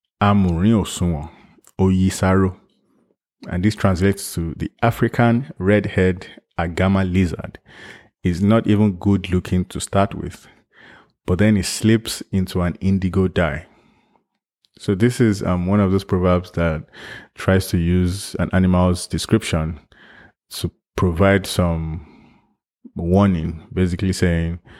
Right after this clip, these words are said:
someone who has enough flaws should not look for ways to add to those flaws. So the African red-head agama lizard has a red head, um, a multicolored tail, and a dark blue or indigo colored body. So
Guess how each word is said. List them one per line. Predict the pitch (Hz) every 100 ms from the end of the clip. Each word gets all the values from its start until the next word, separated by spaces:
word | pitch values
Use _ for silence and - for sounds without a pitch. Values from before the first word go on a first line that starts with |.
| - - _
someone | - 107 107 107
who | 104
has | 101 95
enough | 90 92 92
flaws | - 87 85 85 -
should | - - 87
not | 87 98 98
look | 92 95
for | - 85
ways | 87 90 90
to | - -
add | - 90 92
to | -
those | 80 92 92
flaws. | - - - - - - _ _ _
So | - 101
the | 95
African | 117 127 131
red-head | 117 107 104
agama | 90 82 101 101
lizard | 92 87 90 90 87 - - - - - -
has | 101 95 92 92
a | 87
red | 85 101 104
head, | 92 87 85 80 - -
um, | 85 82 80 -
a |
multicolored | 85 92 92 - 95 92 -
tail, | - 82 82 80 - _ - - - _ -
and | 87 87 -
a | 90
dark | 80 104 107 - 101
blue | 95 95 98
or | 85 85 -
indigo | 110 104 101 95 101
colored | 101 98 92 90 82
body. | 95 - - - _ _ _ _ _ _ _ _ _ _ _ _ -
So | 107